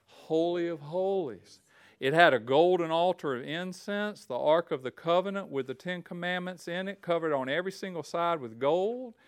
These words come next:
It had a golden jar holding the manna that they collected in the wilderness, and Aaron's famous miracle rod that budded, and the tables of the Ten Commandments that Moses brought down from the mountain.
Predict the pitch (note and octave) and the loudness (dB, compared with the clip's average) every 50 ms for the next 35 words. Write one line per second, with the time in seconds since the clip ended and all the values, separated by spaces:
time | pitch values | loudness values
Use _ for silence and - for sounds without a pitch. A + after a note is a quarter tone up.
0 | _ _ _ _ _ - C#3 C3+ D3 D#3+ D#3 C#3+ C3 A#2 A#2 B2+ C#3+ F3+ F#3+ F#3+ | _ _ _ _ _ -10 -8 -4 0 2 2 2 0 -2 0 2 4 4 4 2
1 | E3 D#3 C#3+ B2+ C#3+ D3+ D#3+ F3 F3 E3+ D3+ E3+ F3+ F3+ E3+ D3+ C3+ B2+ B2 B2 | 0 -4 -8 -4 0 2 2 2 2 2 0 0 -2 -2 -2 -4 -8 -12 -10 -8
2 | B2+ C3+ D3 D#3+ E3+ E3+ D#3+ D3+ D3 - D#3 D3+ - - E3+ D#3 D#3 D#3 D#3 D#3 | -6 -4 -4 -4 -4 -4 -6 -6 -4 -4 -6 -6 -6 -6 -2 0 2 2 0 0
3 | - D#3+ D3 D3 D3 C#3 B2+ A#2 A2 A2+ B2+ C#3+ E3 F3+ F#3+ G3+ A#3 A#3 A3+ B3 | -4 -6 -4 -4 -4 -4 -4 -6 -4 -2 0 0 2 2 2 2 0 -2 -4 -4
4 | C4 D4 D#4 - - - _ - - - - - B2+ B2 C#3+ C#3 C#3 D3+ F3 F3+ | -4 -4 -6 -8 -10 -20 _ -20 -20 -18 -10 -6 -6 -6 -2 0 2 4 4 4
5 | F#3 F3+ E3 - - - - F3 F3 F3+ F3+ F3+ F3+ E3 - - C#3+ D3+ D#3+ E3+ | 2 0 -4 -8 -10 -6 -4 -2 -2 -2 -4 -6 -8 -8 -10 -10 -8 -4 -2 -2
6 | E3+ E3 - D#3+ D3 C#3+ D3+ D#3 D#3+ D#3+ D#3+ C3 C#3 C3+ C3+ C3 B2+ A#2+ A#2+ C#3 | -2 -2 -2 -2 -2 0 2 4 4 4 4 4 2 0 -2 -2 -2 -2 0 2
7 | D3+ E3 F3+ F3+ G3 G#3 G3 E3+ C3+ B2+ A#2 A2 _ - C#3 C#3+ D#3+ E3+ E3+ F3+ | 2 2 2 0 -2 -4 -4 -8 -10 -10 -12 -14 _ -6 -6 -4 -4 -6 -8 -10
8 | D#3+ - C#3 A2+ A2+ A2 - - D#3 D#3+ E3+ D#3+ - F3 D#3+ D#3+ E3 E3 F3 F3+ | -10 -10 -12 -14 -14 -16 -14 -14 -16 -16 -16 -16 -16 -16 -14 -14 -14 -12 -14 -14
9 | F#3+ G3+ - _ - C3+ B2+ A#2+ B2 C3+ D3 C#3+ - E3 D#3+ - - C#3 B2 G2 | -16 -20 -20 _ -20 -20 -18 -16 -14 -14 -14 -16 -18 -20 -18 -12 -10 -10 -10 -10
10 | A#2 C3+ C3 C#3 D3+ D#3 E3 D#3+ D3 _ - D3 C#3+ D3 C#3+ D3 D3+ D#3 D3 D3 | -8 -10 -8 -8 -10 -12 -14 -16 -18 _ -16 -14 -14 -14 -14 -16 -16 -18 -16 -12
11 | C#3+ C3 B2 - - A#2 A#2 B2+ | -12 -12 -12 -14 -18 -20 -20 -20